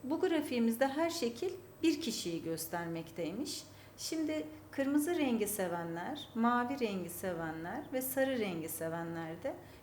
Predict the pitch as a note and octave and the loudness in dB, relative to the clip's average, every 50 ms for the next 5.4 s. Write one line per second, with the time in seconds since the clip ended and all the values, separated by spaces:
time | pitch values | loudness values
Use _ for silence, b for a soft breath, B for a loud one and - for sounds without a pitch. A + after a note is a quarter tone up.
0 | - - - D4 D4 C#4+ D4 D4+ D4+ E4 D4+ C#4+ C4 B3 A#3+ A#3 A#3 - - C#4+ | -16 -4 2 4 4 6 6 4 4 2 2 4 4 4 2 2 2 2 2 2
1 | C#4+ C#4+ C4 B3 A#3 G#3+ G3 F3+ G3+ A3+ C#4 - - - - - - D4 C#4+ B3+ | 2 4 2 2 2 0 0 -2 -2 -2 -4 -6 -6 -8 -4 0 2 4 4 4
2 | A#3 A3 G#3+ G3+ G3 F3 E3 D#3+ D3 D3+ D3 D3 D3+ - - - B B B B | 4 4 2 2 0 -2 -2 -4 -4 -6 -6 -8 -10 -12 -16 -18 B B B B
3 | B B B - - D4+ D#4+ D#4 - C#4 C4 - - B3 A#3 A3+ C4+ D4 C#4+ - | B B B 0 2 2 2 2 0 -2 -2 -2 -2 -2 0 2 2 0 0 -2
4 | - A3+ - G#3+ G3+ F#3+ G3 F#3 F#3 F#3 - - G3 F#3 F#3 F3+ F3 F3+ F#3 F3+ | -4 -6 -4 -4 -2 0 0 -2 -2 -2 -4 -2 -2 -2 -2 -2 -2 -2 -4 -4
5 | F3 F3 - F#3 F#3 A3 C#4+ | -4 -6 -8 -8 -8 -8 -8